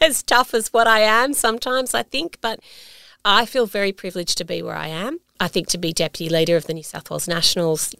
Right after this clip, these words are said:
gives me an incredible platform. I'm not gonna miss a minute.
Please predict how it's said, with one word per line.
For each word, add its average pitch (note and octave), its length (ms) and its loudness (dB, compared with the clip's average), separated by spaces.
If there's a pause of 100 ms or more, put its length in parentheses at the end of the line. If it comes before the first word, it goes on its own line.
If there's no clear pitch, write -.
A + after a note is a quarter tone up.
gives - 260 -2
me D#3+ 400 2
an E3+ 80 -2
incredible E3 600 2
platform. A#3 600 -4 (500)
I'm F#3 180 0
not - 160 -2
gonna D3+ 180 -10
miss D#3+ 320 -12
a D3+ 60 -20
minute. D#3 460 -12